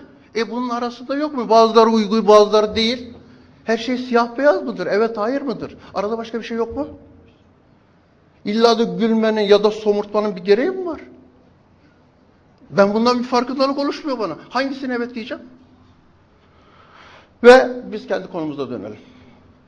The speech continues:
Risk değerlendirmesi basit olmalı. Da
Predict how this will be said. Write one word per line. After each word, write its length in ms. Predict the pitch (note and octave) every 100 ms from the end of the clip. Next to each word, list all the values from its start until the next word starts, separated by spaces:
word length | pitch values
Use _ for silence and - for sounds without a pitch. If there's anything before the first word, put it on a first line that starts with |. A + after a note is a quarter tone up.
| _ _ _ _ _ _ _ - - _ - _ _ - - _
Risk 240 | G3+ G3 -
değerlendirmesi 760 | G3+ F#3 F3 E3+ F3 F3 C#4 - - -
basit 300 | A#3+ D4+ A#3+
olmalı. 400 | D#3+ A2+ G#2 F#2 F2+ - _ _ _ _ _ _ _ _ _ _ _ -
Da 200 | B3+